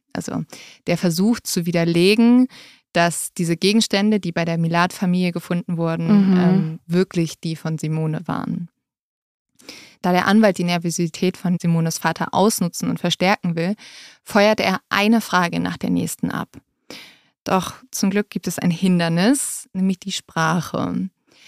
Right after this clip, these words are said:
Speaker 1: Der Anwalt von Milat ist gezwungen, auf den Dolmetscher zu warten und der lässt sich jetzt bewusst viel Zeit.
Speaker 2: Oh Mann, wie gut.
Speaker 1: Ja. Gut.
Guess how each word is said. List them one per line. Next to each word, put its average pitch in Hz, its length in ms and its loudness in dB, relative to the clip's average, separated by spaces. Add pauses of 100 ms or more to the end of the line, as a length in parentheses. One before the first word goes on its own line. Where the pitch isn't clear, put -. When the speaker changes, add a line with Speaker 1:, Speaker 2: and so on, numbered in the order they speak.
(260)
Speaker 1:
Der - 120 -4
Anwalt 240 360 4
von 214 160 2
Milat 190 320 0
ist - 120 -6
gezwungen, 226 720 2
auf - 160 -4
den 175 180 0
Dolmetscher 190 600 4
zu - 160 -8
warten 185 680 2
und 180 240 0
der 214 240 2
lässt 190 280 -2
sich - 160 -6
jetzt - 240 -8
bewusst 175 640 -2
viel - 220 -8
Zeit. - 600 -10 (440)
Speaker 2:
Oh - 60 -6
Mann, 175 360 2
wie 160 80 -4
gut. 170 600 -4
Speaker 1:
Ja. - 340 -4 (1200)
Gut. - 260 -14